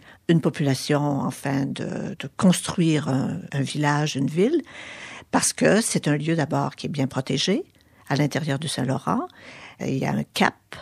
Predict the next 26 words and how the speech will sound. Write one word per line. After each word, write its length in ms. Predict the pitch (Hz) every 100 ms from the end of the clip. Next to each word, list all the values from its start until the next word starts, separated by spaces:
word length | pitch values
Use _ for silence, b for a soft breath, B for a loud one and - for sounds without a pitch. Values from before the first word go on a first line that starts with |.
| - _ B B B B B B B
Certains 440 | 143 - - - 143
l'ont 140 | 143
désigné 340 | - 139 147
comme 200 | - 131
le 80 | -
Gibraltar 960 | 143 165 - 147 - 147 147 131 - -
de 120 | -
l'Amérique 340 | 117 - 131 127
du 100 | -
Nord. 300 | 131 - 320 - B B B
Il 80 | 156
y 20 |
a 60 |
un 80 | 151
cap, 420 | 151 - 220 294
ce 120 | - -
qui 100 | 196
fait 220 | - 185
que 120 | 170
les 220 | 147 147
habitants 540 | 180 175 - 185 165 147 B B B _
peuvent 420 | - 196 175 147 -
se 200 | 175 185
servir 420 | - 196 185 185
du 120 | 180
cap 320 | 165 - 156